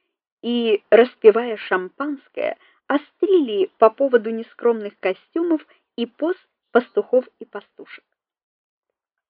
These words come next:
Княгиня Меттерних приготовила еще один сюрприз, стоивший ей немалого труда и денег, но способный доставить неисчерпаемое удовольствие хозяевам.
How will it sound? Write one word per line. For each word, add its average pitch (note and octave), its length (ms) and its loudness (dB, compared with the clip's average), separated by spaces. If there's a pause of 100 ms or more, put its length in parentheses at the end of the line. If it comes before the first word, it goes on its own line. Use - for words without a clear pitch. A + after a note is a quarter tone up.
(640)
Княгиня C4 880 6 (100)
Меттерних B3+ 760 4 (240)
приготовила D#4+ 580 6
еще F#4 460 4
один G#3+ 360 0
сюрприз, G#3 440 -2 (560)
стоивший D4+ 520 2
ей D4 360 2
немалого B3+ 520 4
труда A#3+ 400 2
и - 160 -8
денег, B3+ 500 -10 (340)
но G#3+ 160 -2
способный A3 640 -2
доставить D4 640 0 (320)
неисчерпаемое D4 1080 2
удовольствие G#3 840 2
хозяевам. G3 720 -4